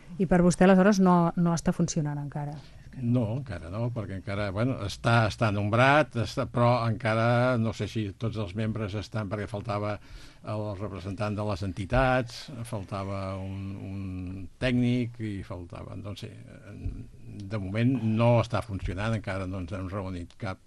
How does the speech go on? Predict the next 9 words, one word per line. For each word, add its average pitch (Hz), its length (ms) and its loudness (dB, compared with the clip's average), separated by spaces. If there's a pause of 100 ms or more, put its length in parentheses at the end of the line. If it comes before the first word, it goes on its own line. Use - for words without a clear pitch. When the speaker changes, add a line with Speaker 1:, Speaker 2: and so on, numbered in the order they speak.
Speaker 2:
dia, 107 400 0 (500)
ni, 90 640 -6
ni 90 160 -6
s'ha - 160 -8
pres - 300 -10
cap 90 200 -8
decisió, 101 800 -6
ni 87 280 -8 (180)
això, - 180 -12